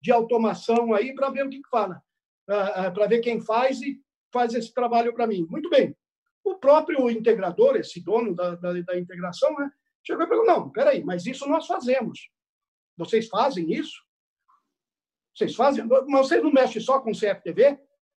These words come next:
Vocês fazem a integração também?" Falou: "Não, nós fazemos a integração também." Pô, mas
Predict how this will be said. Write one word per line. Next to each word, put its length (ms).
Vocês 220
fazem 320
a 20
integração 560
também?" 400
Falou: 160
"Não, 180
nós 160
fazemos 460
a 60
integração 520
também." 380
Pô, 160
mas 340